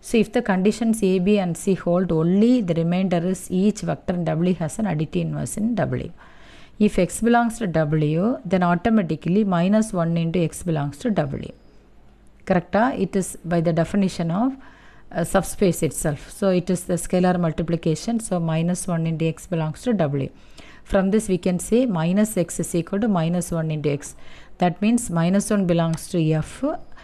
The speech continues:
for every x belongs to W. Uh, using this,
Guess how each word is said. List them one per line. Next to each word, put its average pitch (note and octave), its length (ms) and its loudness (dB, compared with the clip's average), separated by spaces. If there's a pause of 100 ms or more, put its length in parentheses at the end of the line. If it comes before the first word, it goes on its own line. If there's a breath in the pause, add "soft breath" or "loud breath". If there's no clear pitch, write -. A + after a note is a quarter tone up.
(140 loud breath)
for E3+ 280 2
every G3 360 6
x E3 180 0
belongs E3 400 -2
to A#3+ 140 -6
W. C#3+ 460 -2 (680 loud breath)
Uh, F#3+ 240 4
using G3+ 480 4
this, C4+ 320 2